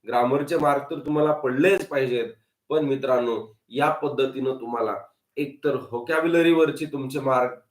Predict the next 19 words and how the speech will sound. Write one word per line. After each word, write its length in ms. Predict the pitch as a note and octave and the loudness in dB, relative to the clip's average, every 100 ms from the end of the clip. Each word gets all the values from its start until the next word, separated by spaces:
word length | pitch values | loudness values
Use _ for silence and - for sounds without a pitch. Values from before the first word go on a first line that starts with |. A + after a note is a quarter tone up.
| _ _ _ _ _ | _ _ _ _ _
वाढले 460 | G#2+ A#2+ A#2+ D#3 F#3+ | -4 0 4 6 6
पाहिजेत 400 | F3 D#3+ D3+ D#3+ - _ _ - | 6 4 4 -2 -4 _ _ -8
आणि 460 | B2 C#3 C3+ B2+ - _ G#2+ A#2 | -2 0 0 -2 -6 _ -10 2
ग्रामर 380 | C#3+ C#3 E3 | 4 6 4
वरती 300 | F3+ F3+ F3+ | 6 4 2
प्रश्न 300 | G3 F3 - | -2 -4 -4
विचारत 460 | D#3+ D3+ D3 C#3 C3 | -2 0 0 0 0
असताना 340 | B2+ - B2+ | -4 -4 -2
ते 200 | A#2+ D#3 | -2 -2
प्रश्न 380 | D3 C#3 C3+ C3+ A#2 - - - | -2 -2 -2 0 -2 -2 -14 -4
हे 140 | C#3 | -2
कॉमन 380 | C#3 B2+ C3+ D#3+ | 2 2 4 2
इररच्या 460 | E3 D#3+ D3+ E3+ C#3+ | 4 2 2 0 0
according 420 | - C#3 C#3 B2+ | 2 0 0 -2
विचारले 420 | B2+ C3+ B2 A#2+ | -6 -2 0 0
जातात. 380 | A#2 A2 A2 G2+ - _ | -2 -2 -2 -4 -6 _
म्हणून 380 | A#2 B2 C#3+ E3+ | -8 -2 2 4
आपल्याला 540 | D#3+ - C#3 A#2+ A2 G#2+ - _ _ C3+ | 2 0 0 2 2 -2 -12 _ _ 2
ग्रामर 540 | D3 D3 E3 F3+ F#3 | 4 4 4 4 2